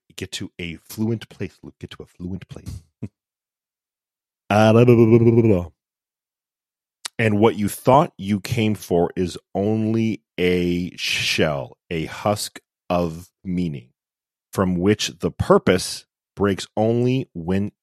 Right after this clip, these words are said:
it is full, f-, when it is full fulfilled, if at all. Either you had no purpose, or the purpose is beyond the end you figured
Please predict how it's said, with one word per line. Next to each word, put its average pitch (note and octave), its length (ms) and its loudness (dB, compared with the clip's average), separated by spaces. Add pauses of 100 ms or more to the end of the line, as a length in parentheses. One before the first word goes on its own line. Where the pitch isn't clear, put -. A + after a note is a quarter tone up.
it G2 260 -4 (160)
is G#2 480 -2 (360)
full, F#2+ 720 0 (100)
f-, - 540 -20 (100)
when F2+ 200 -6
it F2+ 180 -6
is G#2 400 -2 (260)
full A#2+ 220 4
fulfilled, G#2 680 -4 (920)
if G2+ 160 0
at G#2 140 2
all. F2 320 -2 (580)
Either G#2 320 4
you F#2 240 0
had B2+ 640 0
no G#2+ 480 4
purpose, - 720 -2 (260)
or A2+ 480 8
the G2 260 -2
purpose - 760 0 (440)
is F#2+ 160 0
beyond G#2+ 880 -2
the F2 320 -6
end G2 460 -4 (800)
you G#2 140 -4
figured C#2+ 460 -6